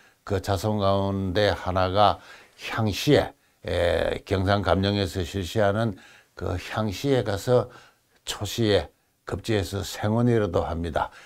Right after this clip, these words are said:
그렇게 되면은 향교에 나아가서 공자님의 제사에 이제 참여를 할 수가 있게 되죠.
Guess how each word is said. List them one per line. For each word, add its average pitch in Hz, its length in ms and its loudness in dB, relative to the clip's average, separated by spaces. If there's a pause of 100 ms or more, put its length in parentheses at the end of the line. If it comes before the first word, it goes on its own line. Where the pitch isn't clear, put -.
(160)
그렇게 156 320 -2
되면은 139 560 2 (500)
향교에 147 460 2
나아가서 90 640 2 (240)
공자님의 123 520 6
제사에 131 580 2
이제 95 180 -4
참여를 101 580 -2
할 90 100 -4
수가 82 260 -4
있게 - 220 -8
되죠. - 360 -10